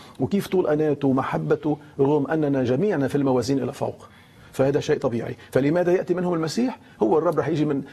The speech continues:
يعني شفت لو إجا الرب من اللبنانية، ما نحن اللبنانية مش هينين،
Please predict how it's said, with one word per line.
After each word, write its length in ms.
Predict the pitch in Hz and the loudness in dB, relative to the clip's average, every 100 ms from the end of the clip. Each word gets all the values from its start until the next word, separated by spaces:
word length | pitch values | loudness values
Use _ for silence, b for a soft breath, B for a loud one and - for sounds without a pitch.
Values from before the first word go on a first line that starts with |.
| B | B
يعني 160 | 143 143 | -2 0
شفت 260 | 175 - | 0 0
لو 100 | 147 | 0
إجا 200 | 147 156 | 2 0
الرب 260 | 151 156 147 | 0 0 -2
من 120 | 147 | -2
اللبنانية، 520 | 147 135 147 170 202 | 0 0 0 0 0
ما 80 | 156 | 0
نحن 180 | 139 151 | 0 0
اللبنانية 400 | 147 139 151 165 | -2 0 -2 -2
مش 180 | 143 143 | -2 -2
هينين، 320 | 170 233 | 0 -2